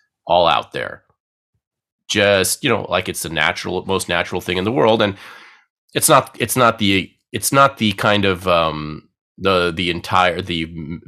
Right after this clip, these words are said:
the full on, uh, behavioral nudism, but it's pretty, it's, it's,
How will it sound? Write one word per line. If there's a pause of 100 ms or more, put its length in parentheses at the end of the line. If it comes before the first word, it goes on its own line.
the
full
on,
uh, (120)
behavioral (100)
nudism, (260)
but
it's
pretty,
it's,
it's,